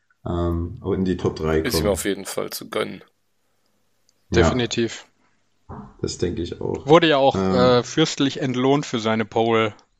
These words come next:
Speaker 3: laut Angaben
Speaker 1: Ja.
Speaker 3: von Helmut Marko.
Speaker 1: Da gab's einen Extra-Bonus, das stimmt.
Speaker 3: Wei-, Paul,
Speaker 1: Ja.
Speaker 3: weißt du, weißt du da, wa-, was es gegeben hat?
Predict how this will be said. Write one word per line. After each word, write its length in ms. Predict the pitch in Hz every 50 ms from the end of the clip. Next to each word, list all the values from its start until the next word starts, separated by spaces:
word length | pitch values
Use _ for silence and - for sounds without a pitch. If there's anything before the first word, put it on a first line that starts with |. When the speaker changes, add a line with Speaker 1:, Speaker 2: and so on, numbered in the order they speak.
| _ -
Speaker 3:
laut 240 | 117 113 110 113 107
Angaben 380 | 113 120 123 117 120 120 113 104
Speaker 1:
Ja. 100 | 101 98
Speaker 3:
von 180 | - 123 117
Helmut 300 | 110 120 120 120 123 117
Marko. 400 | 120 120 120 117 - - 117 104 - - _ _ _ _ - - - - - - _ -
Speaker 1:
Da 120 | - 95 92
gab's 300 | 98 98 98 95 - 92
einen 180 | 87 95 104
Extra-Bonus, 760 | - 104 - - - 98 92 87 90 90 87 87 85 85 -
das 120 | 90 87 -
stimmt. 400 | - - 90 87 87 80 80 - - _ _ _ _ _ _ _ _ _ _ _ _ _ _ _ _ -
Speaker 3:
Wei-, 180 | 123 127 143 - - 139 139
Paul, 140 | - - 139
Speaker 1:
Ja. 80 | 143 131
Speaker 3:
weißt 220 | 131 143 127 127
du, 40 | 127 - - - -
weißt 260 | 123 123 147 151 -
du 60 | 208
da, 240 | 202 202 196 175 139
wa-, 160 | 139 143 98 127
was 140 | 135 139 151
es 140 | 190 185 -
gegeben 380 | - 185 175 175 175 180 190 185
hat? 200 | 208 233 -